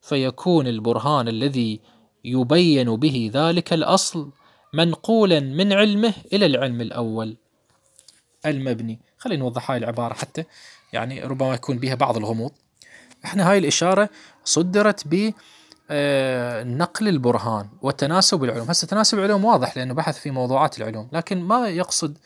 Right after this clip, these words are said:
بنقل البرهان؟ يقول أكو معنيين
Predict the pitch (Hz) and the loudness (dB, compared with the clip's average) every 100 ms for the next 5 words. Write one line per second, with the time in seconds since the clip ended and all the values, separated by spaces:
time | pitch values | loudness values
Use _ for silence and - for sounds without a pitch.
0 | - _ 127 131 131 127 139 - 123 113 | -20 _ -4 -2 -2 -4 -8 -6 -4 -4
1 | 110 107 113 110 - - - 202 214 - | -4 -4 -4 -4 -10 -20 -6 0 0 2
2 | 170 185 147 135 127 123 | 4 4 4 0 0 0